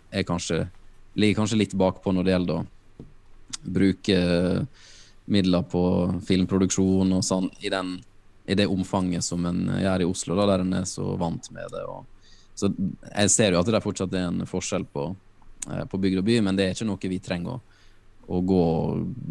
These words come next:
dvele så mye over, da. Vi, eh, prøver nå å behandle, eh, begge sider av fjellet likt. Eh, og så ser jo vi at vi,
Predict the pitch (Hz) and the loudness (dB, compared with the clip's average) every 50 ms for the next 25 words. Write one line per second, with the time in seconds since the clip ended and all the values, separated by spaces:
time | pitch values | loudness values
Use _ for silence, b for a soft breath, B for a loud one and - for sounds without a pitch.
0 | 87 87 87 90 92 92 90 82 - 85 85 85 - - 90 82 64 62 67 - | -2 2 2 4 4 4 4 4 2 2 0 0 2 2 2 2 0 0 -4 -4
1 | 85 - - - - - - - 92 92 90 87 87 90 87 87 90 98 90 92 | -8 -12 -18 -20 -20 -12 -4 -2 0 2 2 2 0 -2 -2 -2 -4 -4 -6 -6
2 | - - 101 98 98 92 90 87 87 87 90 90 92 92 90 90 87 85 87 87 | -2 0 2 4 4 4 2 2 0 0 0 2 2 2 2 2 0 0 0 0
3 | 90 92 95 101 B B B B B B B B B B B B B B _ - | -2 -2 -4 -6 B B B B B B B B B B B B B B _ -20
4 | - - - - - - 98 95 92 90 90 90 90 92 90 87 - 92 95 95 | -20 -20 -20 -12 -6 -2 0 2 2 2 2 0 0 -2 -2 0 2 2 2 4
5 | 90 92 95 92 90 87 - 90 90 90 92 90 87 87 90 95 - - 98 92 | 4 4 4 2 2 0 0 -2 0 0 -2 -2 -4 -6 -8 -6 -2 0 2 2
6 | 95 95 101 127 143 - - - - - - - - - - - - - - 50 | 2 2 2 2 0 -2 -6 -16 -12 -12 -12 -12 -14 -18 -20 -14 -10 -8 -6 -4
7 | 50 52 - - - - - - - - 110 107 117 - 104 - - 113 107 98 | -4 -4 -6 -6 -8 -8 -8 -10 -10 -10 -12 -12 -10 -8 -6 -4 0 2 2 2
8 | - - - - - 170 113 90 71 69 67 62 67 71 - - - - | 2 2 2 2 2 2 2 2 0 -4 -6 -6 -8 -8 -8 -10 -10 -10